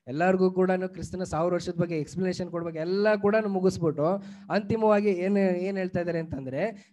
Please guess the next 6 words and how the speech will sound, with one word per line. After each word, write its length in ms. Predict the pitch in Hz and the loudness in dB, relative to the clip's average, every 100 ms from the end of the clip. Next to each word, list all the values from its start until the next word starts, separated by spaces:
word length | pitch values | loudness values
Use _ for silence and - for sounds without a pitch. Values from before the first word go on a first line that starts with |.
| - | -6
next 340 | 165 202 - | -4 -4 0
ಬರುವಂತ 400 | 202 196 190 185 | 2 2 2 0
generation 640 | 175 143 156 165 165 165 - | -4 -2 -6 -4 -6 -8 -10
ಅಂದ್ರೆ 280 | 156 185 190 | -8 -4 -2
ನಾವು 300 | 180 185 190 | 0 2 0
ನೀವುಗಳೆಲ್ಲನೂ. 640 | 190 180 170 165 156 143 | 0 -4 -4 -4 -4 -6